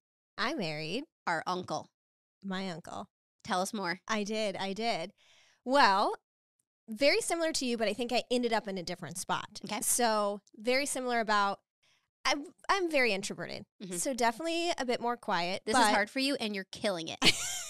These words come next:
Speaker 1: Yes, I like
Speaker 2: You're doing great.
Speaker 1: I like being the one with the little quips in the background.
Speaker 2: Yeah.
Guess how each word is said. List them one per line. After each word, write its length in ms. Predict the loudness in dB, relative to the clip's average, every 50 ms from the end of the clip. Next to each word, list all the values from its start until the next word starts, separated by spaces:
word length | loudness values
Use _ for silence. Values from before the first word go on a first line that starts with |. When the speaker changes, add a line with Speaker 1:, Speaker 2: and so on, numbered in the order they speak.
| -12 -8 -8 -6 -6 -2 6 6
Speaker 1:
Yes, 220 | 6 6 6 2 2
I 140 | 4 4 6
like 280 | 8 6 6 6 2 -2
Speaker 2:
You're 100 | -4 -2
doing 180 | 0 0 0
great. 200 | -2 -2 -4 -6 _ _ _ _ _ _ 4 6
Speaker 1:
I 100 | 6 8
like 220 | 8 6 6 4
being 240 | 4 2 2 4 2
the 80 | 2 2
one 240 | 2 2 2 2
with 140 | -2 -4 -4
the 80 | -4 -2
little 200 | 0 0 -2 -2
quips 360 | -2 -4 -6 -4 -4 -4 -4
in 140 | -4 -4 -4
the 40 | -4
background. 420 | -4 -6 -6 -6 -10 -12 -12 -10 -8
Speaker 2:
Yeah. 80 | -10